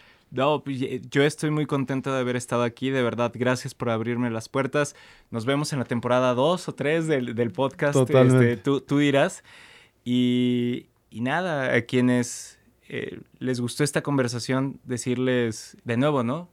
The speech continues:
Speaker 1: Pues esto que acaban de escuchar ya les habita, ya está en ustedes. A lo mejor es momento de transmutar y a quienes lo están haciendo, pues mucho éxito. Aquí
Speaker 2: Lo,
Speaker 1: andamos.
Speaker 2: lo que me queda clarísimo y uno de los objetivos de esta, de esta plática y de todas las pláticas que trato de tener con todos los invitados es que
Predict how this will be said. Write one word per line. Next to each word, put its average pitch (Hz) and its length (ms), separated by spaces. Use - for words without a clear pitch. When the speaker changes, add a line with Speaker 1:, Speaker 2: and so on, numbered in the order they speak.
Speaker 1:
Pues 120 160
esto 127 300
que 123 200
acaban 127 260
de 131 40
escuchar 123 540
ya 127 220
les 135 180
habita, 117 300
ya 123 120
está 120 180
en 123 60
ustedes. 120 540
A 107 100
lo 113 60
mejor 113 180
es 131 80
momento 123 380
de 123 80
transmutar 113 600
y 117 220
a 123 80
quienes 127 300
lo 120 80
están 135 200
haciendo, 139 240
pues 117 140
mucho 120 260
éxito. - 300
Aquí 113 160
Speaker 2:
Lo, 113 40
Speaker 1:
andamos. 143 260
Speaker 2:
lo 143 200
que 151 100
me 143 140
queda 175 340
clarísimo 156 580
y 156 40
uno 156 100
de 165 60
los 147 140
objetivos 131 360
de 147 60
esta, 139 300
de 131 180
esta 131 220
plática 135 400
y 127 40
de 123 80
todas 143 220
las 139 140
pláticas 131 460
que 131 120
trato 127 380
de 131 80
tener 123 400
con 131 180
todos 131 160
los 127 160
invitados 127 480
es 135 160
que 139 240